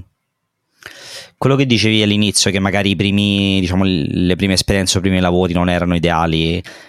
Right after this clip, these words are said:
eh, è perché, secondo te, perché non sapevi bene te cosa cercare e dove trovare, o perché semplicemente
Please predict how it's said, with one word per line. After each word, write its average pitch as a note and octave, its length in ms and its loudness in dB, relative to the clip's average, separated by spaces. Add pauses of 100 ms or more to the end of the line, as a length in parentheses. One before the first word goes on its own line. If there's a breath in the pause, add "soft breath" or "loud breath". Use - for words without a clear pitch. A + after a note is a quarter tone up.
(140)
eh, E2 340 -2
è - 140 -2
perché, G#2+ 360 -2
secondo G#2 240 0
te, G2+ 60 0
perché - 240 -4
non G2+ 160 0
sapevi F#2+ 420 0
bene F#2+ 300 0
te F#2+ 640 2
cosa G2 280 0
cercare G#2 560 0
e F#2+ 60 2
dove F2+ 220 0
trovare, D3 800 2
o - 140 0
perché - 300 -4
semplicemente F2+ 1040 0